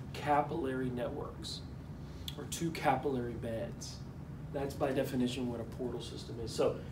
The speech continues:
in other words, these hormones are passing through two capillary networks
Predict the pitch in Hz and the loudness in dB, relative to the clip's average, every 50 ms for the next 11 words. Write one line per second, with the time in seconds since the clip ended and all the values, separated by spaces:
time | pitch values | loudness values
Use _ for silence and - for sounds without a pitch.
0 | - 165 165 170 175 170 165 156 - 151 - - - 165 170 175 180 180 180 175 | 6 10 10 12 12 12 10 8 6 4 4 6 10 12 12 12 12 12 10 10
1 | 165 147 147 - 151 147 151 147 - 151 131 - 131 127 - - - - 185 185 | 10 8 8 8 8 8 8 8 6 2 0 0 -2 -2 -2 -4 -2 0 2 4
2 | 190 202 214 233 240 - - - - - - - - - - - - - - - | 4 4 4 2 2 0 -4 -6 -6 -6 -6 -8 -8 -8 -8 -8 -6 -4 2 6
3 | 170 165 170 170 185 175 165 160 151 147 147 143 139 135 135 - - - - - | 8 8 8 8 8 6 6 8 6 6 6 6 4 2 0 -4 -6 -8 -8 -8
4 | - - - - - - - - - - - - - - - - 160 180 175 - | -8 -8 -8 -8 -8 -8 -8 -8 -8 -8 -8 -8 -8 -4 4 8 10 10 10 8
5 | 147 131 120 113 - - - - - - | 6 2 2 2 0 -2 -4 -4 -4 -6